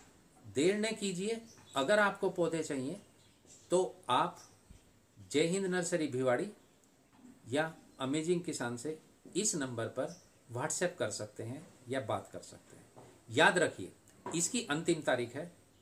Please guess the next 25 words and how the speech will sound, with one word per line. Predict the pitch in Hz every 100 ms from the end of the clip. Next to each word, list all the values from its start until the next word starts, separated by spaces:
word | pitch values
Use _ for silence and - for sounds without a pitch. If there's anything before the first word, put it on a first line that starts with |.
| -
पच्चीस | 123 - 123 -
अप्रैल। | - - - - - - - - -
पच्चीस | 156 - 262 247
अप्रैल | 208 185 175
के | 160
बाद | 113 113 - - _ - - - - _ -
हम | 143 160 - _ _ _ -
कोई | 160 214 -
आपको | 120 - 131 131
आश्वासन | 127 127 131 135 131
नहीं | 120 135
दे | 165 123
सकेंगे | 110 104 98 113 131 - _ -
कि |
पौधे | 147 127 110 127
मिलेंगे | 120 107 98 117 143 - - _ -
या | 123
नहीं | 127 120 104
मिलेंगे। | 85 82 - - _ _ _ _ _ _ _ _ _ _ _ _ _ _ _ _ _ -
इसी | 143 254
के | 262
साथ | 262 247 - - - - 113
विदा | 143 196
लेता | 220 214 214
हूँ। | 202 220